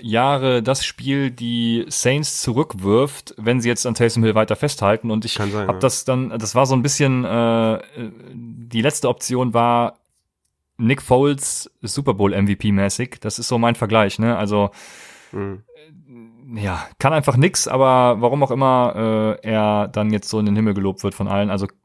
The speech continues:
Speaker 1: Taysom Hill kann nix, bitte.
Speaker 2: Was ich mich
Speaker 1: Äh,
Speaker 2: gefragt habe, ob, äh, ob diese Theorie Quarterbacks don't matter,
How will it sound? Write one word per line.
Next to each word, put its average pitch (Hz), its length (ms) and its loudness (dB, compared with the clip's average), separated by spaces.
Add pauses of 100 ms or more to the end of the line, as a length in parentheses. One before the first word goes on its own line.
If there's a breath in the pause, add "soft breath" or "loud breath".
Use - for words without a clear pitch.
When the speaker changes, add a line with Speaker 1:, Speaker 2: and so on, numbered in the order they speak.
(140)
Speaker 1:
Taysom 127 300 2
Hill 117 180 4
kann 110 460 2
nix, - 520 -2
bitte. 95 260 -8
Speaker 2:
Was 110 120 0
ich 180 120 0
mich 196 120 2
Speaker 1:
Äh, - 40 -4
Speaker 2:
gefragt 175 340 0
habe, 151 280 2
ob, 131 200 -2
äh, 120 560 0
ob 113 160 -4
diese 110 480 0
Theorie 120 400 2
Quarterbacks 117 480 2
don't 110 140 2
matter, 120 360 -2